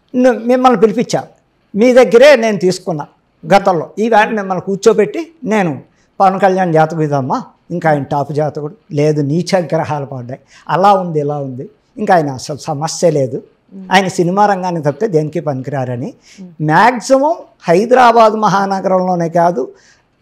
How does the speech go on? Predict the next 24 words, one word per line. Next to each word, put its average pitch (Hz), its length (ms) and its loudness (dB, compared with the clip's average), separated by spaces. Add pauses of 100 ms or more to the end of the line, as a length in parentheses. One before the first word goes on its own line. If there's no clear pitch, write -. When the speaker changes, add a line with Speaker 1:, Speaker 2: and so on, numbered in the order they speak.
Speaker 1:
తెలంగాణ 208 560 4
మొత్తం, 185 460 -2
ఆంధ్ర 196 380 2
మొత్తం 185 360 0
కూడా 160 180 2
జ్యోతిషులు 165 840 -2 (220)
వెయ్యి 185 220 2
మంది 135 280 -8 (100)
చెప్పారు. 131 640 -18
Speaker 2:
అవును. 196 300 -10 (520)
Speaker 1:
ఓ 208 100 4
వెయ్యి 185 260 4
మంది 202 480 0 (380)
వ-, 160 120 -4 (420)
చెప్పారు, 196 300 2 (320)
తప్పకుండా 226 440 0
వైఎస్ 190 220 0
జగన్మోహన్ 160 560 0
రెడ్డి, 131 200 -6
అందులో 170 320 0
నేను 151 180 -2
కూడా 147 120 -4
Speaker 2:
అవును. 165 200 -2
Speaker 1:
చెప్పా, 123 220 -6